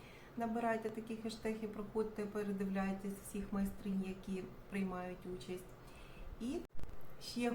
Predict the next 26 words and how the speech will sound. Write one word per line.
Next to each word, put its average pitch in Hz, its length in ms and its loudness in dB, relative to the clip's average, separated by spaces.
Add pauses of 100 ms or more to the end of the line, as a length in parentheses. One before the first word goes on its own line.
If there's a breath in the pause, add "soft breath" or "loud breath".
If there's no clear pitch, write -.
хочу, 190 560 4
е, 175 680 0
зга-, 190 300 2
нагадати, 190 680 2
що - 200 -4
є 175 260 0
спонсори 175 720 -2
в 277 80 0
нашому 269 500 0
проєкті. 269 760 -2 (520 loud breath)
І 330 220 0 (140)
я 202 360 4
закликаю 185 640 0 (560)
підписатися 180 840 -4
теж 170 120 -6 (100)
на 175 60 -6
спонсорів, 285 580 -4
переглядати 190 760 0
їх 202 380 -6
відео, 285 220 -2
тому 208 280 0
що - 180 -4
це 185 160 -4
люди, 233 340 -4
які 196 320 0
не 175 80 0